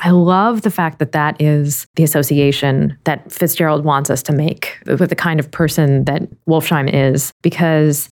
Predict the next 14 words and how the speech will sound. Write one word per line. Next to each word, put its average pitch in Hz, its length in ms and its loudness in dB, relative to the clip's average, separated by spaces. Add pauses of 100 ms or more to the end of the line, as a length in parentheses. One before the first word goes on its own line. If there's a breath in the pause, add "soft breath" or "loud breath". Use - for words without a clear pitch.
the 170 380 4
nineteen 214 400 4
nineteen 175 720 4 (160)
scandal 165 960 0
represented, 185 1120 2
I 160 100 -2
think, 156 460 0
a 160 80 -2
kind 180 200 0
of 170 80 2
a 160 40 4
loss 160 500 2
of 170 100 2
innocence 160 800 0